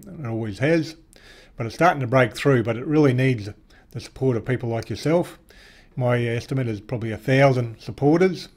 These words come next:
and an average of, say, five dollars, starting off at three dollars a month. That could, uh, allow the foundation of a lot of independent journalists, which could solve a lot of the problems. Old media don't report a lot of the news. They're very political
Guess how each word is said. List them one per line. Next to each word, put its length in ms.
and 140
an 60
average 360
of, 100
say, 220
five 320
dollars, 400
starting 340
off 100
at 100
three 200
dollars 240
a 60
month. 320
That 220
could, 180
uh, 300
allow 240
the 80
foundation 580
of 140
a 240
lot 180
of 220
independent 420
journalists, 440
which 160
could 100
solve 240
a 60
lot 180
of 80
the 80
problems. 400
Old 260
media 220
don't 220
report 500
a 40
lot 140
of 80
the 60
news. 480
They're 120
very 220
political 680